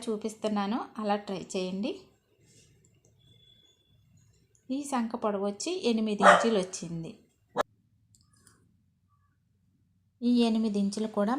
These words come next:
మనం మార్క్ చేసుకోవాలి. ఎనిమిది ప్లస్ హాఫ్ ఇంచు.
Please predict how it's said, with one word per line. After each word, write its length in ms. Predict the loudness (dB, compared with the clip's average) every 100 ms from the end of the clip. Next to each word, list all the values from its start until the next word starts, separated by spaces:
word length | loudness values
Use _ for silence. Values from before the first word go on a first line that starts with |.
| 0
మనం 180 | 2 2
మార్క్ 220 | 0 -2 -4
చేసుకోవాలి. 600 | -4 -4 -10 -8 -10 -12 -16 -20 -20 -20 _ _ -6
ఎనిమిది 420 | -4 -2 -2 -4 -4 -4
ప్లస్ 320 | 0 0 -2 -10 -20 -20 -20 _ _ -20 -20 _ _ _ _ -20 _ -20 _ -4
హాఫ్ 240 | -2 -2 -6
ఇంచు. 200 | -8